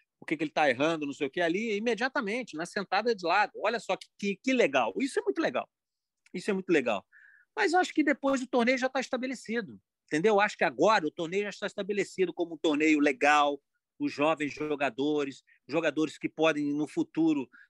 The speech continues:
vir a ser os melhores do mundo, tá? Que, obviamente, <laughs> se a gente contar top cinquenta ali, tem um monte, né? Top sessenta, então já são os melhores do mundo.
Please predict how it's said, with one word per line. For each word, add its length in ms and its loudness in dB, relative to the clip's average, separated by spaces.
vir 160 4
a 60 4
ser 220 -2
os 140 -4
melhores 440 0
do 120 -4
mundo, 560 -4
tá? 120 0
Que, 160 -4
obviamente, 460 -2
<laughs> 300 -8
se 120 -6
a 40 2
gente 140 -6
contar 400 0
top 220 -2
cinquenta 480 -2
ali, 100 4
tem 140 2
um 60 6
monte, 520 0
né? 120 0
Top 240 -2
sessenta, 540 0
então 180 0
já 200 2
são 240 -2
os 100 -4
melhores 300 -2
do 80 -8
mundo. 220 -6